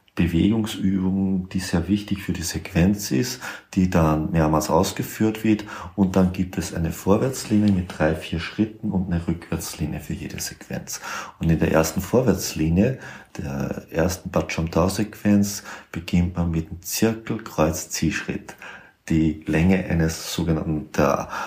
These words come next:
der normale Angreifer für die erste Sequenz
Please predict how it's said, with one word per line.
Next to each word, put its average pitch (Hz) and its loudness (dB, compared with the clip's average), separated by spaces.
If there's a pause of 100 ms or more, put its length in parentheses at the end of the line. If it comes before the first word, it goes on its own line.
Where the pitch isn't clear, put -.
(160)
der 82 2
normale 80 4
Angreifer 90 2
für 92 0
die 85 -2
erste 82 2
Sequenz - 0